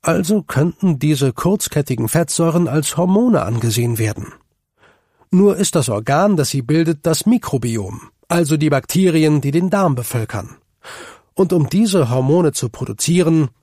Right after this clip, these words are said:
brauchen sie Ballaststoffe. Auch um Schilddrüsenhormone hervorzubringen, braucht der Körper Jod. Isst man zu wenig davon, ist die Schilddrüsenfunktion beeinträchtigt.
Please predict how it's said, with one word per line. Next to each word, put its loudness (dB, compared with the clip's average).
brauchen 0
sie 0
Ballaststoffe. -4
Auch 0
um 2
Schilddrüsenhormone 0
hervorzubringen, 0
braucht -4
der -2
Körper 0
Jod. 0
Isst 0
man 2
zu -6
wenig 2
davon, 0
ist -4
die 0
Schilddrüsenfunktion -2
beeinträchtigt. -4